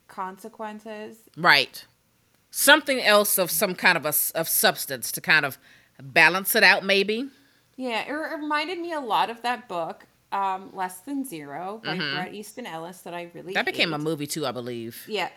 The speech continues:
Speaker 1: and I, and I think it has a, like, a follow-up book, but it's, like, Less Than Zero is maybe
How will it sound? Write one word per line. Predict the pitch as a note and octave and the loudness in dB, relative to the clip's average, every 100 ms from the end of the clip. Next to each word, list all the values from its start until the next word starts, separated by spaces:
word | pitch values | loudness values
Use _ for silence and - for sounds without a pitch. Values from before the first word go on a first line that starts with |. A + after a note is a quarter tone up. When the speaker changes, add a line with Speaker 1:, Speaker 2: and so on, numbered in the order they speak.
| _ | _
Speaker 1:
and | A#3 A#3 | -10 -8
I, | A3 - | -8 -8
and | A#3 A3 G#3+ G#3 | -4 -2 -2 -4
I | G#3+ | -10
think | G#3+ C4+ | -12 -12
it | D#4+ | -10
has | B3 A#3 | -10 -10
a, | G3 F3 F3+ F3 | -10 -10 -14 -16
like, | F#3 F3+ | -14 -12
a | F3 | -14
follow-up | - G3 G3 F3 - | -8 -6 -4 -8 -12
book, | - - - | -12 -14 -14
but | G#3+ | -12
it's, | F3+ A#3 | -10 -8
like, | B3 A3+ - _ _ _ _ _ - | -8 -8 -10 _ _ _ _ _ -2
Less | B3+ C4+ | 0 0
Than | - C4 | -4 -6
Zero | B3 A#3 A3 | -4 -2 -2
is | G#3+ | -4
maybe | G#3+ G3+ F#3+ F#3+ F#3 F3+ | -6 -8 -8 -8 -8 -10